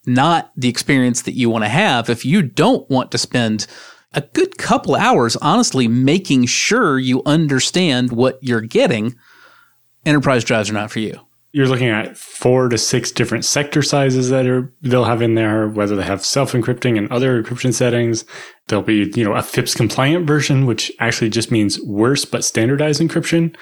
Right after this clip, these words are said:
Speaker 2: and a bunch of other options. And then, then it's like, "Well, which interface do you want?" We have sata and sas at this speed and sas at that speed. And then we have dual ported versions. And, you know, there's all these extra complexities you don't have with the nas drives, and you just have to make sure you get the right one.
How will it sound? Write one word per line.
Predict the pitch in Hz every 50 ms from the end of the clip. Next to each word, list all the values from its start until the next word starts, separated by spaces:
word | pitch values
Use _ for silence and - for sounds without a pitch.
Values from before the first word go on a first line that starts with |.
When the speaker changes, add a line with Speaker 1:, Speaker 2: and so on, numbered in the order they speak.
| - - - - - _ _
Speaker 2:
and | - 117 107 104 101 98 101 - - -
a | 110
bunch | 98 - - 143 143 139
of | 135 110 117
other | 113 110 110 101 107 -
options. | - 104 104 - - - 110 107 101 101
And | 101 95 90
then, | 92 95 101
then | 101 101 101
it's | 101 -
like, | - 104 101 - -
"Well, | 104 101
which | 107 110 110 -
interface | - 202 254 240 - 131 - - -
do | -
you | 104 101
want?" | 95 95 90 92 101 98
We | 87
have | - 107 101
sata | - - - 98 101 101 113 127 151 147
and | 110 90 90 87 85 -
sas | - - - 101 98 98 - -
at | 92
this | 101 101 -
speed | - - - 139 165 151
and | 110 -
sas | - 101 98 92 -
at | -
that | 95 95 110 139
speed. | - - - 135 147 165 170 - - - - - - - - _
And | - 104
then | 92 90
we | -
have | 101 107 104 -
dual | - 190 269 302 -
ported | - - 127 107 92 90 87 87 90
versions. | 104 113 104 92 82 98 92 85 85 87
And, | 95 98 98 101 107
you | 104 101
know, | 92
there's | 92 101 101 95 - - _ _ -
all | 131 131 143 147
these | 139 135 135 117 113 - - -
extra | 127 113 - - 113
complexities | - 107 104 - 117 113 - 113 104 95 92
you | 98 101
don't | 104 104 107 -
have | 113 107
with | 101 101 98
the | -
nas | 95 98 101 101 -
drives, | - 107 95 92 92 90 - - - - - - - _ _
and | - 101 95
you | 95
just | 90 95 95 -
have | 113 104
to | - 104
make | 101 95
sure | - - 107
you | 98
get | 92 101 101
the | -
right | 101 98 101 101
one. | 101 101 101 98 92 92